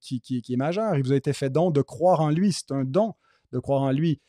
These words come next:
Euh, « Vous êtes sauvés par la grâce au moyen de la foi. Cela ne vient pas de vous, c'est le don de Dieu. »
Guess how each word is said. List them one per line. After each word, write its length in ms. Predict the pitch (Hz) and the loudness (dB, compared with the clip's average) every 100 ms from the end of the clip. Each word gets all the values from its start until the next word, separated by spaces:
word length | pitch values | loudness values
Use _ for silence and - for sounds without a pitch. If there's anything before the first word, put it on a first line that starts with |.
| _ - | _ -8
Euh, « 180 | 117 117 | -4 -4
Vous 160 | 117 139 | 0 -2
êtes 100 | - | 0
sauvés 520 | 156 139 147 165 151 | 0 0 2 2 2
par 360 | - 147 147 | -2 -2 0
la 100 | 143 | 0
grâce 280 | 131 143 170 | 0 0 0
au 40 | 139 | 2
moyen 240 | 135 139 | 2 2
de 80 | 135 | 0
la 100 | 123 | -2
foi. 220 | - 185 | 0 0
Cela 320 | - 147 160 | 2 2 4
ne 140 | 180 156 | 6 4
vient 240 | 139 147 | 4 2
pas 160 | 139 175 | 2 0
de 140 | 143 | -2
vous, 240 | 139 220 233 | -6 -4 -4
c'est 200 | - 151 | -2 0
le 140 | 139 | 0
don 220 | 131 160 | 0 -2
de 100 | 160 | -2
Dieu. » 300 | 170 226 202 | -4 -2 -4